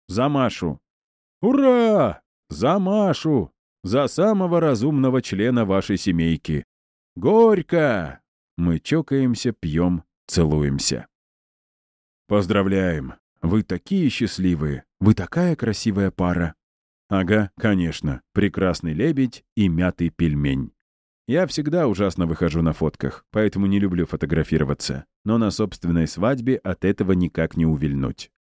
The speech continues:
Вот и сейчас на нас снова нацелен объектив фотографа. Надо хоть живот втянуть, и щёки, и нос.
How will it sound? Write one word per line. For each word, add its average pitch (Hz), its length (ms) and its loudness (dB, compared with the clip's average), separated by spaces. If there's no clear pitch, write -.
Вот 185 200 2
и 151 40 0
сейчас 107 480 -2
на 82 100 0
нас 127 380 0
снова 117 380 -2
нацелен 101 500 0
объектив 85 440 0
фотографа. 69 760 0
Надо 139 320 2
хоть 156 240 -2
живот 117 400 0
втянуть, 107 560 -2
и 98 140 4
щёки, 98 640 -2
и 90 120 2
нос. 85 420 -2